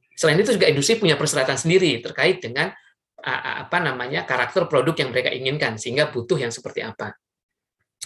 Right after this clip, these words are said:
Dan ini dilakukan kontrol kualitas dari bahan baku. Jadi bahan baku itu datangnya dari vendor, ya. Vendor ini harus terkualifikasi. Vendor harus terkualifikasi,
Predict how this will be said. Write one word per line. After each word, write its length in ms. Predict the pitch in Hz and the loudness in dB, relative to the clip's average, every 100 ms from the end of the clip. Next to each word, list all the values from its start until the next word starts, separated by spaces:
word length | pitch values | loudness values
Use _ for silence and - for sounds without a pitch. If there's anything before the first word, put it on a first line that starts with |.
| - | -6
Dan 240 | - 139 | -2 0
ini 480 | 247 254 143 180 - - - | 2 4 4 2 0 -16 -10
dilakukan 480 | - 170 160 185 208 | 2 4 6 4 4
kontrol 240 | 170 156 156 | 4 4 4
kualitas 560 | 156 202 180 113 107 | 2 2 -2 -4 -6
dari 160 | - 139 147 | -2 -2 0
bahan 160 | 139 | 0
baku. 400 | 131 131 131 110 - _ _ _ _ _ | 2 0 -2 -8 -12 _ _ _ _ _
Jadi 320 | - 160 - | 0 2 0
bahan 240 | 147 143 | 0 2
baku 320 | 143 139 - 180 | 2 2 2 2
itu 80 | |
datangnya 480 | 208 151 - 156 208 | 4 4 4 4 4
dari 160 | 151 139 | 4 2
vendor, 560 | 147 127 120 135 208 _ _ _ _ | 0 2 0 0 -6 _ _ _ _
ya. 240 | - 127 180 - _ _ | -10 -8 -8 -12 _ _
Vendor 320 | 165 147 143 | 2 4 6
ini 240 | 143 185 277 | 6 4 2
harus 240 | 196 156 - | 2 0 0
terkualifikasi. 880 | 147 139 131 127 143 196 135 101 - _ - _ _ _ | 0 0 -2 -4 -4 -4 -6 -10 -14 _ -20 _ _ _
Vendor 320 | - 131 160 | -4 2 4
harus 160 | 175 - | 2 -2
terkualifikasi, 640 | - 127 123 123 110 156 | -4 -4 -2 -2 -2 -2